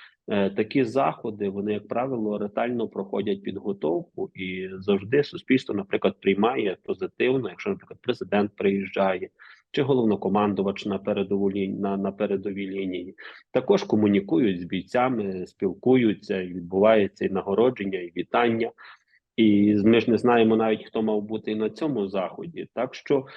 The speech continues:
тут питання швидше до взаємодії брига-, командування військової частини з системами протиповітряної оборони, з розвідкою.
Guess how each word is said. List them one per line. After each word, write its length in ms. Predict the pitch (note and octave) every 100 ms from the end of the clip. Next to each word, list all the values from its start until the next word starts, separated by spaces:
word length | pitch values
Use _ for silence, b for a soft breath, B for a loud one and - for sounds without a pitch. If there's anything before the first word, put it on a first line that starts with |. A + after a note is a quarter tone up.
| B _ -
тут 160 | A#3
питання 480 | G#3+ G3 G3 G3 F3
швидше 500 | - D#3 E3 E3 C#3+
до 260 | B2+ A#2+ A2
взаємодії 880 | G#2 A#2+ B2 C#3 C#3+ F#3 F3+ B2+ A2
брига-, 600 | G2 A2 A2 B2 B2 -
командування 680 | A2 B2 B2+ A2 G#2+ G2+
військової 540 | G2 - - G3 G2 G2
частини 640 | - - - A3 G#3 C#3+
з 300 | A2+ G#2+ D#3+
системами 600 | F3 - - A#2+ A2+ G2 G2
протиповітряної 720 | - - - G#2 C3+ B2+ A2 G#2
оборони, 540 | G2+ G2+ G#2 G2 F#2
з 80 | F#2
розвідкою. 880 | A2 C3+ A#2 G#2+ G2+ - G#2 F#2+